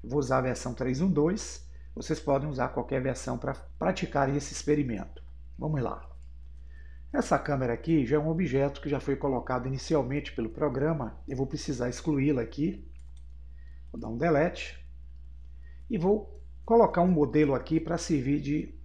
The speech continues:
exemplo aqui na nossa cena. Coloquei aqui um modelo humano.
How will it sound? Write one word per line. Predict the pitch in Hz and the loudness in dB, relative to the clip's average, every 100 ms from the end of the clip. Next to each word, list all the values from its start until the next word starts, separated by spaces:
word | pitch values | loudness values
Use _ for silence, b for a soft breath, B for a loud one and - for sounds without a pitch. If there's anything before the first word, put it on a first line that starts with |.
| - - | -14 -8
exemplo | 156 131 120 147 139 | -2 0 4 2 4
aqui | 127 - 156 | -2 0 0
na | 143 | 0
nossa | 139 143 - | -2 -2 -4
cena. | - 123 - - - - b b b b b | -4 -8 -8 -12 -14 -14 b b b b b
Coloquei | 151 143 143 | -2 0 4
aqui | 131 - 123 | 2 2 0
um | 120 | 0
modelo | 120 113 120 165 | 2 2 2 4
humano. | 156 165 202 226 | 4 4 4 0